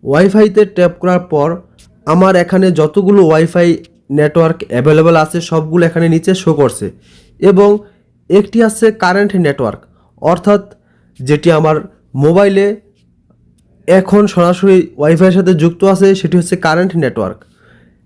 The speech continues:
এখানে কারেন্ট নেটওয়ার্কের নাম দেখতে পাচ্ছেন ফ্রেন্ডস ক্লাব for বাংলাদেশ, এটি আমার মোবাইলের সাথে এখন সরাসরি যুক্ত আছে। আমি এই ওয়াইফাইটির পাসওয়ার্ড বের করে আপনাদেরকে দেখাবো।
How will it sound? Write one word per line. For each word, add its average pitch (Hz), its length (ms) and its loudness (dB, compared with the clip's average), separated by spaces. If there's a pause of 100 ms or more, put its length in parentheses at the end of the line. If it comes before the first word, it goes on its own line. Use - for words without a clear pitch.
এখানে 214 380 2 (140)
কারেন্ট 196 260 -2 (120)
নেটওয়ার্কের 180 460 -2 (180)
নাম 147 120 0 (120)
দেখতে 190 220 -4
পাচ্ছেন 190 260 -2 (140)
ফ্রেন্ডস 180 320 0
ক্লাব 180 260 -2
for 156 100 0 (100)
বাংলাদেশ, 170 380 0 (680)
এটি 156 120 -2 (100)
আমার 160 220 0
মোবাইলের 185 340 2
সাথে 196 200 -2 (300)
এখন 156 260 -2 (500)
সরাসরি 190 560 0 (100)
যুক্ত 160 180 -6 (140)
আছে। 98 180 -10 (560)
আমি 214 320 4 (680)
এই 214 260 4
ওয়াইফাইটির 190 580 0
পাসওয়ার্ড 180 400 -2
বের 180 160 0
করে 202 180 0
আপনাদেরকে 147 420 -2
দেখাবো। 107 300 -6